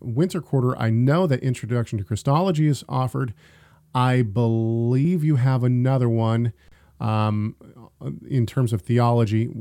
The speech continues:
and then, of course, continued language classes as well. Um, is there a link? Never mind. Okay.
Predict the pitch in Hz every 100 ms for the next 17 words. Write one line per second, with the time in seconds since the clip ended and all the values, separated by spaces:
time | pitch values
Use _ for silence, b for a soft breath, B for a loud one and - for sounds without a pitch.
0 | 95 117 110 107 110 117 95 - 113 -
1 | 107 - 113 101 98 110 107 98 - 107
2 | 95 101 - 117 101 98 120 147 104 _
3 | B B B B B 113 107 104 - 123
4 | 113 117 107 110 - 107 104 98 87 87
5 | 131 90